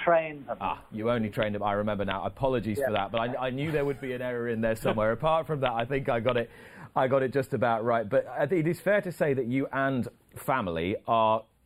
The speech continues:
Speaker 2: intertwined with these horses in a, a way, to, to a depth and to a degree that very few people could be when they have multiple group winners on the same day.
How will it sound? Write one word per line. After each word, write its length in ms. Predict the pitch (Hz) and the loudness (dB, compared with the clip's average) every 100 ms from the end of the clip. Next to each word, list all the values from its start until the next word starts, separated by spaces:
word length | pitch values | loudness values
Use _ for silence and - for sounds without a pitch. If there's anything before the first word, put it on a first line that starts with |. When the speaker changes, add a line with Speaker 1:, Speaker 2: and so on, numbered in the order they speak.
| _ - _ _ - | _ -20 _ _ 0
Speaker 2:
intertwined 840 | 196 180 170 156 - 160 143 120 | 4 4 2 -2 0 0 2 0
with 140 | 104 98 | 0 0
these 200 | 107 101 | -2 0
horses 440 | 117 107 107 110 107 | 0 0 0 -4 -2
in 180 | 127 117 | -2 2
a, 160 | 110 107 - - | 2 0 -10 -6
a 80 | 127 | 0
way, 420 | 117 123 117 113 117 | 2 4 4 2 0
to, 280 | - 156 | -2 -2
to 140 | 131 143 | 0 0
a 60 | 113 | -2
depth 420 | 101 151 135 - | 2 0 0 -2
and 140 | 117 | -2
to 120 | 123 | 0
a 40 | 117 | 0
degree 440 | 113 104 131 113 | 0 0 0 0
that 160 | 98 98 | 0 0
very 240 | 120 117 | 0 0
few 240 | 107 123 101 | -2 -4 -4
people 360 | 110 101 101 | -4 -4 -4
could 340 | - - 151 - | -2 0 0 0
be 180 | 85 | -4
when 200 | 82 90 | -2 -4
they 100 | 87 | -2
have 260 | 85 98 87 - - - | -2 -2 -2 -8 -20 -8
multiple 380 | 107 107 - 101 | -2 -2 -2 -4
group 260 | 90 113 95 | -2 -2 -2
winners 280 | 101 95 | -2 0
on 160 | 101 95 | 0 -2
the 60 | 92 | -2
same 340 | - 104 98 | -2 0 -2
day. 340 | 92 104 92 | 0 0 0